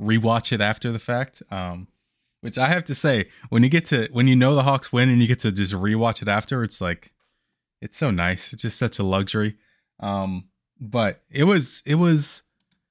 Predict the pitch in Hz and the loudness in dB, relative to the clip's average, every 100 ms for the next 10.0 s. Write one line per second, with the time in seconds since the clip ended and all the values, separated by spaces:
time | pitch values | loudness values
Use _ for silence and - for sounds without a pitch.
0 | _ _ _ _ _ _ _ 156 165 233 | _ _ _ _ _ _ _ -2 2 4
1 | 233 143 139 180 151 131 120 113 120 151 | 4 2 2 2 2 0 2 2 2 0
2 | 160 143 160 135 135 147 160 123 139 139 | 4 4 4 2 0 2 2 4 4 4
3 | - 110 - 120 135 147 156 170 127 127 | 2 -2 2 2 4 2 0 0 2 4
4 | 135 127 123 113 107 117 120 117 104 95 | 4 2 2 4 4 4 2 2 0 0
5 | - - - _ _ _ _ _ _ _ | -4 -20 -20 _ _ _ _ _ _ _
6 | 117 117 - 156 127 117 110 98 90 - | -2 -2 0 -2 0 0 0 0 -2 -2
7 | 101 95 85 98 107 - - _ - 113 | -2 -2 0 -2 -2 -6 -10 _ -8 -4
8 | 101 117 117 107 101 98 110 - 104 - | -2 -2 0 0 0 -2 -8 -8 -8 -4
9 | 107 107 110 117 117 117 120 104 92 | -4 -2 -2 -2 -2 -2 -2 -2 0